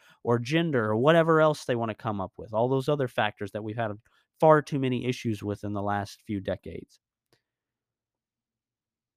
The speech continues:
What about the, the recent push of many corporations, including those such as Disney, like I mentioned, that are pushing these evil, wrong ideas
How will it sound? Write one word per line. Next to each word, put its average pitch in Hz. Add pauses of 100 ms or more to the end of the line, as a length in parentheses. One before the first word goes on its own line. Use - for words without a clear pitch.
(240)
What 185
about 247
the, 180
the 160
recent 175
push 170
of 156
many 160
corporations, 160
including 185
those 202
such 196
as 175
Disney, 156
like 123
I 147
mentioned, 151 (280)
that 160
are 160
pushing 165 (320)
these 151 (140)
evil, 190 (140)
wrong 160
ideas 139